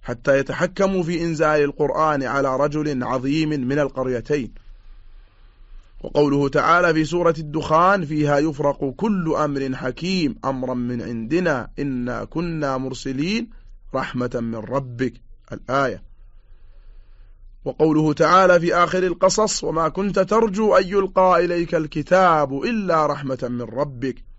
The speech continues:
الآية. ومن إطلاق إيتاء العلم على النبوة قوله تعالى: "وأنزل الله عليك الكتاب والحكمة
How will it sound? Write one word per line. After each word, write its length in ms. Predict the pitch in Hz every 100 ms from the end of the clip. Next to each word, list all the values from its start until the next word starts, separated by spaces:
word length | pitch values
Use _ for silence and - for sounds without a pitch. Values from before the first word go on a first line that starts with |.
| - - - - - - - -
الآية. 600 | 135 139 147 160 123 98 - - - - - -
ومن 400 | 202 220 202 175
إطلاق 540 | 180 156 175 202 190
إيتاء 640 | 180 165 170 156 160 151
العلم 460 | 147 135 165 139 127
على 220 | 123 175
النبوة 640 | 196 190 165 165 156 180 - - - - - - - -
قوله 380 | - 196 175 156
تعالى: 480 | 147 139 165 160 156
"وأنزل 520 | 151 147 170 151 151
الله 460 | 143 139 139 131 127
عليك 340 | 135 131 127
الكتاب 800 | 127 123 120 120 156 160 151 135
والحكمة 800 | 131 127 156 175 170 156 110